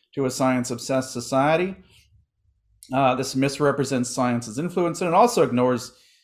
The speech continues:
many points of commonality between, uh, the sciences and the humanities. And then on the other side, uh, Pinker is wrong to imply that science, or to state, really, that science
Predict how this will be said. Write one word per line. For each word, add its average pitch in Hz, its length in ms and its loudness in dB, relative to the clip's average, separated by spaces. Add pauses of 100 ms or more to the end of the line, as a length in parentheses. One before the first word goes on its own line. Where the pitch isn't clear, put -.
(140)
many 131 200 4
points 123 260 -2
of 113 100 -10
commonality 139 720 2
between, 117 640 -4
uh, 107 200 -4
the 113 80 -8
sciences 104 540 -8
and 104 120 -8
the 107 80 -8
humanities. 98 640 -8 (1300)
And 220 100 -2
then 214 100 4
on 196 100 2
the 190 100 2
other 185 120 2
side, 165 480 4
uh, 147 180 2 (220)
Pinker 240 360 2
is 131 120 2
wrong 143 260 4
to 131 440 -2
imply 151 360 0
that 226 140 4
science, 156 360 2
or 98 80 -8
to 95 120 -10
state, - 540 -2
really, 117 240 0
that 131 140 -4
science 170 580 0